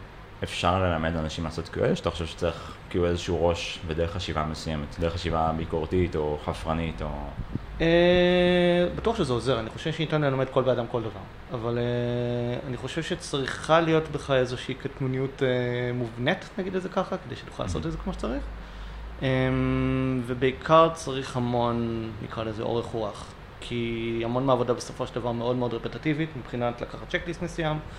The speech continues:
Speaker 2: לעבור על הצ'קליסט, "אה, אופס, מצאנו באג, טוב, בונים גרסה חדשה, עוד פעם הצ'קליסט הזה." אז, אה, זה בעיקר המקום כאילו לנסות למצוא את ה-,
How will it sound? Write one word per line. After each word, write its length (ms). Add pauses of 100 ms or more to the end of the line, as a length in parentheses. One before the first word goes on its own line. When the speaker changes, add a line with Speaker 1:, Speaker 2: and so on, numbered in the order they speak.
(340)
Speaker 2:
לעבור 220
על 80
הצ'קליסט, 520 (580)
"אה, 140
אופס, 300
מצאנו 260
באג, 220 (120)
טוב, 200 (100)
בונים 200
גרסה 240
חדשה, 340 (240)
עוד 120
פעם 180
הצ'קליסט 400
הזה." 120 (640)
אז, 240
אה, 680 (2000)
זה 80
בעיקר 260
המקום 360
כאילו 520
לנסות 280
למצוא 280
את 100
ה-, 760